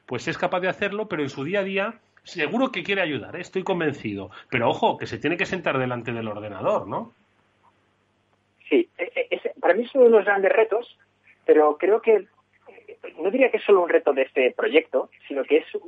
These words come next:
Speaker 2: un reto moral para la humanidad. Em, realmente estamos yendo casi en contra de nuestros instintos, ¿no? Hemos evolucionado para que de forma natural nos preocupe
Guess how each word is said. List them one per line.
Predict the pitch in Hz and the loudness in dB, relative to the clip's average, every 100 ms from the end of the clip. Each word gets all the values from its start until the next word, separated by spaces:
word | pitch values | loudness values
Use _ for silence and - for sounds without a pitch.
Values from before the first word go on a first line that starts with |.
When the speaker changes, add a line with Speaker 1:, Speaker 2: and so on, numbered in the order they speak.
| - | -8
Speaker 2:
un | 180 | 0
reto | 185 180 190 | 0 2 0
moral | 156 135 147 180 170 | 4 6 6 4 2
para | 147 127 | 0 0
la | 113 | -2
humanidad. | 113 104 104 117 107 _ _ | -6 -10 -4 -4 -4 _ _
Em, | 110 117 123 131 - | -8 -8 -8 -10 0
realmente | 139 175 226 | 2 2 -2
estamos | 233 226 233 233 - _ _ _ _ _ - 151 | 0 0 0 -6 -16 _ _ _ _ _ -6 0
yendo | 180 208 - | 4 4 2
casi | 185 185 | 0 -2
en | |
contra | 165 175 185 | 0 2 4
de | 175 | 2
nuestros | 143 - - - | 0 -2 -2 -4
instintos, | 117 - 165 147 113 | -8 -2 -2 -2 -2
¿no? | 151 | 0
Hemos | 147 175 | 0 2
evolucionado | 175 175 175 156 165 170 | 4 4 4 2 4 4
para | 156 131 123 - _ _ - | 4 4 4 0 _ _ -4
que | 135 | -2
de | 127 | -2
forma | 165 185 196 | -2 -2 -2
natural | 185 - 170 185 170 | -2 0 2 2 2
nos | 143 | -8
preocupe | - 127 - 147 180 | -8 -8 -4 0 -2